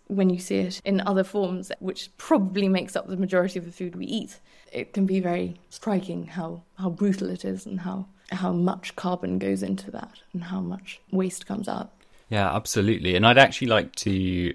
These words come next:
Speaker 2: chat in a little bit about agriculture and land management in general, 'cause I know you have
Speaker 1: Mm.
Speaker 2: thoughts on that. Before we go into that,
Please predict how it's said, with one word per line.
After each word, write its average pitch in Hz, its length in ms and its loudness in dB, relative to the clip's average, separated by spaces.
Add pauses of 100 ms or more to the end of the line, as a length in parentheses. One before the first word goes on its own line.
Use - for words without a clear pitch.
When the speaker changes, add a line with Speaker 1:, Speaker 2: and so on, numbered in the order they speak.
(240)
Speaker 2:
chat - 640 -4
in 90 140 -4
a 85 80 0
little 85 180 0
bit - 340 -4 (100)
about - 800 -4 (220)
agriculture 117 580 6
and 95 140 2
land 92 220 2
management 90 540 -2
in 90 120 -4
general, 85 720 -4
'cause - 160 -12
I 90 100 0
know 90 100 0
you 85 160 -4
have 85 240 -8 (100)
Speaker 1:
Mm. 226 460 4
Speaker 2:
thoughts - 260 0
on 135 120 2
that. 220 280 -2 (500)
Before 220 280 2
we 247 100 6
go 220 100 6
into 135 220 2
that, 113 560 2